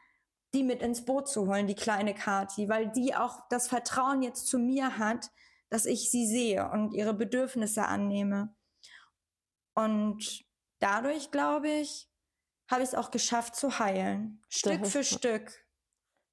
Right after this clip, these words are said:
Speaker 2: das ist richtig, richtig gut.
Speaker 1: Ja.
Speaker 2: Oh, das ist so wertvoll und so toll, dass du den, so eine Situation haben konntest.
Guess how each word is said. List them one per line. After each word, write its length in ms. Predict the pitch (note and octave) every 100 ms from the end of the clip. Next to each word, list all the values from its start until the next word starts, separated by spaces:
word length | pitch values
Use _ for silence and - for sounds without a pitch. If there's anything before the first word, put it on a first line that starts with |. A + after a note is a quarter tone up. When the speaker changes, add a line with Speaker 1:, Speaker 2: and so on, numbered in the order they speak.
| -
Speaker 2:
das 180 | G3
ist 180 | F#3 -
richtig, 340 | G#3+ F#3 F#3+ -
richtig 320 | F3 F3+ -
gut. 380 | F3 F3 - - _
Speaker 1:
Ja. 460 | B3 B3+ G#3+ G#3 G#3+
Speaker 2:
Oh, 140 | F#3
das 200 | G3 G3+
ist 240 | G3 - - - - _
so 240 | G#3 F#3+
wertvoll 460 | F#3 A#3 C5+ - C4+
und 60 | A3+
so 80 |
toll, 220 | G#3+ A#3+ A#3
dass 100 | A3
du 80 |
den, 540 | F#3+ A3 G#3 G3 F#3+ _
so 120 | -
eine 120 | G#3+ F#3+
Situation 640 | G#3 G#3 G3 - F#3+ F3+
haben 220 | G#3+ A#3
konntest. 500 | - D3+ - - -